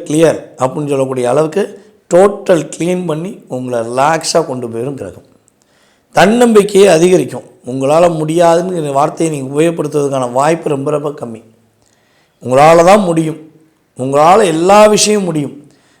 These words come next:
ரகசியங்களை பாதுகாக்க முடியும். இந்த வருடம் முதல் ஒரு மிகப்பெரிய மாற்றத்தை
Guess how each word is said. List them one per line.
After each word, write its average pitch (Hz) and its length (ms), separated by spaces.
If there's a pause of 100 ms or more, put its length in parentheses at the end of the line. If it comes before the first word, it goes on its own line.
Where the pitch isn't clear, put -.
(120)
ரகசியங்களை 175 720 (140)
பாதுகாக்க 175 440 (100)
முடியும். 117 260 (440)
இந்த 170 300
வருடம் 147 360
முதல் 110 220 (800)
ஒரு 156 220
மிகப்பெரிய 185 420 (160)
மாற்றத்தை 190 420